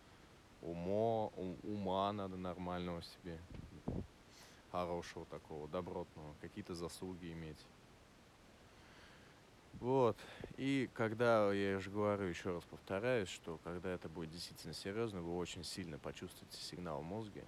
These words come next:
И всё-таки я вам рекомендую его прислушиваться,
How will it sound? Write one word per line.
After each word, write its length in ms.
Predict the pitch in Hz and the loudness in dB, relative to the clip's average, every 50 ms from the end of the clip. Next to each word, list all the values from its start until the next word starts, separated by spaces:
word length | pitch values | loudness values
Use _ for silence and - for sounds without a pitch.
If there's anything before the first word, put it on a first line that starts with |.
| - - - - - - - - - - - - - - - - - | -12 -10 -10 -10 -8 -8 -8 -10 -10 -12 -14 -16 -18 -20 -20 -16 -10
И 320 | - 90 90 82 - 50 50 - - | -6 -4 -2 -2 -2 -4 -6 -10 -12
всё-таки 560 | - - - 123 123 - 107 - - - - | -12 -6 -2 -2 -2 -2 -2 -6 -6 -8 -6
я 260 | 80 78 85 87 87 85 | -4 0 2 4 4 4
вам 320 | 85 82 73 65 65 58 - - - | 2 2 0 -2 -4 -8 -10 -10 -8
рекомендую 680 | 82 80 - - 82 80 82 82 82 101 107 98 87 | -8 -8 -6 -6 -4 -4 -4 -4 -2 0 0 0 0
его 200 | 80 80 82 82 | 0 -2 -2 -4
прислушиваться, 760 | - - - 76 - - 85 80 - - - - - - - | -6 -8 -10 -12 -10 -8 -8 -8 -8 -8 -10 -10 -12 -14 -18